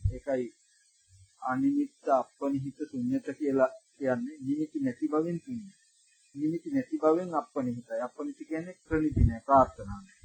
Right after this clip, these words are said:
ඔගලන්ට නිමිති තිබුණොත් තමයි ප්‍රාර්ථනා තියෙන්නේ. මේ ගෙදරට මට යන්න ලැබේවා. මම මේ ගෙදරට යන්නේ නෑ. නැත්තම් මේ ගෙදර මට මෙහෙම වේවා කියන තැනකින් ඔගලන්ට ප්‍රාර්ථනාවක්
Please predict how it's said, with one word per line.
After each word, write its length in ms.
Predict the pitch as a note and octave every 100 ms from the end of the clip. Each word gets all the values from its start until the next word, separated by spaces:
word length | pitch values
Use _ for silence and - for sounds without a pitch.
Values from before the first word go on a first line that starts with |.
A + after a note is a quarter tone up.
| E3+ B2 F2+ - _ _ _ -
ඔගලන්ට 600 | - C#3+ D#3 D#3 D#3 - D#3 D#3 C#3 - - - - C3
නිමිති 540 | C#3 D#3 F#3 G3 -
තිබුණොත් 420 | - F#3 F#3 G3 F#3+
තමයි 260 | G3 G#3+
ප්‍රාර්ථනා 580 | G#3+ D#3 D3 - A3+ A3
තියෙන්නේ. 440 | - - - - - - - - - _ - - _
මේ 200 | C4+ C#4
ගෙදරට 360 | - - C3+ C#3
මට 200 | C3+ B2
යන්න 220 | C3 B2+ C3
ලැබේවා. 560 | B2+ A#2+ B2+ B2 A#2 - _ _ _ -
මම 120 | C3+
මේ 160 | C#3+ C#3
ගෙදරට 340 | A#3+ C3+ B2+ C#3
යන්නේ 380 | A#3+ C3 C3+ B2
නෑ. 200 | B2 B2+ - _
නැත්තම් 360 | B2 B2+ C#3
මේ 220 | B2+ C3 C3
ගෙදර 220 | C3 C#3
මට 240 | C3+ C3 C3
මෙහෙම 280 | B2+ C#3 C3+
වේවා 400 | C3 C3 C3 B2+ _ _ _ _
කියන 140 | D#3+ E3
තැනකින් 480 | D#3+ E3 E3 E3+ E3+
ඔගලන්ට 380 | D3+ D#3+ E3+ -
ප්‍රාර්ථනාවක් 800 | C3 C3+ B2+ D#3+ D#3 D#3+ D#3+